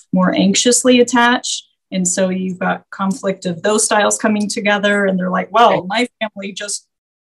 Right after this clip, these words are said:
Speaker 1: you know, we're distant from each other. Why is it gotta be, <laughs> you know, just that
Speaker 2: Right.
Speaker 1: clash?"
Speaker 2: Yeah. And so what you get then is that your kids and my kids, and what, you know, it, it be-, can become a divide when there's these
Speaker 1: Mm-hmm.
Speaker 2: differences,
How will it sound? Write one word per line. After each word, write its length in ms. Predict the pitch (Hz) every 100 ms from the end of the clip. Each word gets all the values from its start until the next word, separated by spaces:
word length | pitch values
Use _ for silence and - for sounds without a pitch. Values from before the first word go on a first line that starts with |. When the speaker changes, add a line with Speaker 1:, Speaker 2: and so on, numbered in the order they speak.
| _
Speaker 1:
you 180 | 196 190
know, 240 | 185 180
we're 160 | 196 208
distant 400 | 240 240 202 -
from 160 | 185
each 140 | 175 180
other. 160 | 175
Why 100 | 202
is 140 | 220 220
it 60 |
gotta 180 | 208 202
be, 200 | 196 262 -
<laughs> 100 | -
you 180 | - 190
know, 200 | 180 180 180 - -
just 160 | - 196
that 180 | 190 190
Speaker 2:
Right. 100 | 180
Speaker 1:
clash?" 180 | 220 - _ _ _ _ _ _ _ _ _ _
Speaker 2:
Yeah. 600 | 170 160 156 151 147 151 156
And 160 | 180 180
so 240 | - 196
what 280 | 190 190 185
you 100 | 190
get 420 | 160 190 208 208 -
then 300 | 170 165 160
is 380 | 160 156 -
that 340 | 165 160 131 160
your 240 | 170 170
kids 340 | 170 180 165 156
and 100 | 147
my 220 | 151 156
kids, 540 | 156 147 139 143 - - _ _ _ _
and 320 | 156 156 160
what, 360 | 160 170 - -
you 180 | 160 160
know, 380 | 156 156 156 151
it, 320 | - 160 -
it 240 | 160 160 -
be-, 80 | 156
can 440 | - 170 165 156
become 380 | 156 156 165 156
a 60 |
divide 760 | 143 147 139 147 165 208 214 196
when 180 | 160 160
there's 380 | 156 151 - _
these 240 | 160 151
Speaker 1:
Mm-hmm. 80 | 170
Speaker 2:
differences, 1000 | 160 - 165 156 196 202 - _ -